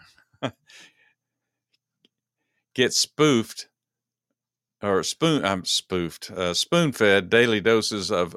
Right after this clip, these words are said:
leftist indoctrination that can't hold up to facts or logic. To prove it, a group called Campus Reform took its camera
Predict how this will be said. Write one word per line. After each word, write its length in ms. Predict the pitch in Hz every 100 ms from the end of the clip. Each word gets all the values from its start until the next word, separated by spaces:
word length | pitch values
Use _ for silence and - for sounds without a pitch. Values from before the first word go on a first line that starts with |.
| -
leftist 680 | 101 107 120 - - 113 -
indoctrination 1040 | 110 95 110 - 98 92 104 - 92 87 85 _ - _ _ -
that 240 | 101 -
can't 300 | 131 120 -
hold 340 | 107 113 107
up 300 | 104 98 -
to 120 | - 92
facts 520 | - 98 92 - 85
or 160 | 92
logic. 640 | 90 87 90 85 80 - _ _ _ _ -
To 80 |
prove 420 | - - 226 202 90
it, 280 | 82 - _ _ _ _ _ _ _
a 100 | 107
group 280 | 101 135 -
called 320 | 127 110 101
Campus 480 | - 135 127 135 -
Reform 540 | 104 - 147 107 98
took 240 | - 135 131
its 160 | -
camera 600 | - - 156 127 95 95